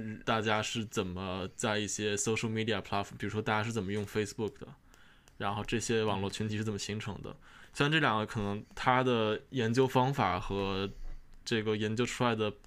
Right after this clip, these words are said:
产品会完全不一样，但其实你仔细想，他们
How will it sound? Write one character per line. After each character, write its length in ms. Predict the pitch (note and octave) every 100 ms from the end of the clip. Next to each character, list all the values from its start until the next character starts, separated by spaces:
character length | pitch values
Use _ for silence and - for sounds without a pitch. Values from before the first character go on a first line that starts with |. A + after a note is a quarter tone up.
| -
产 300 | - - G#2
品 400 | A#2+ A2 F2+ C2+ - C3+
会 120 | A2
完 160 | G#2+
全 160 | A#2 B2
不 80 | A#2
一 80 | G#2+
样， 220 | A2 - - - - - -
但 180 | C3 A#2+
其 120 | -
实 120 | A#2
你 40 | B2
仔 120 | G#2+
细 40 |
想， 200 | G2+ G#2+
他 420 | G#2 A2+ A2+ A2+ -
们 520 | A2+ G2+ G2 G2 F#2